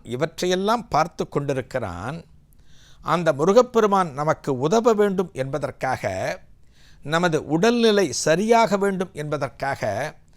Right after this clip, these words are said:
அந்த முருகப்பெருமானே கூட வந்து நம்முடன் இருந்து ஏதோ ஒரு தைலத்தை நமது உடலில்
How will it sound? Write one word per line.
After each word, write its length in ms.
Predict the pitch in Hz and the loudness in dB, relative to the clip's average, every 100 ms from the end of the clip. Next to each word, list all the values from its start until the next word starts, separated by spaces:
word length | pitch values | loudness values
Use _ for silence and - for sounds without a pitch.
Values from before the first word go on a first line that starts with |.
| - - - - | -20 -20 -16 -4
அந்த 260 | 151 151 131 | -2 -2 -4
முருகப்பெருமானே 920 | 135 175 202 - 208 196 202 208 254 - | -2 0 0 0 0 0 0 0 -2 -2
கூட 300 | 175 190 175 | 0 2 2
வந்து 340 | 170 196 262 208 - - - | 0 0 4 4 0 -14 -16
நம்முடன் 580 | 131 151 190 202 233 - | -8 -4 0 2 2 0
இருந்து 460 | 139 156 170 185 240 175 - - - - | -4 -2 -2 0 0 0 -6 -20 -20 -10
ஏதோ 300 | 143 175 233 262 | -2 2 4 4
ஒரு 220 | 208 170 131 - | 4 0 -4 0
தைலத்தை 540 | 156 214 254 - 214 180 - | 0 2 0 0 -2 -2 -4
நமது 300 | 147 151 131 | -2 -2 -2
உடலில் 520 | 123 170 220 226 175 | 0 2 2 2 -2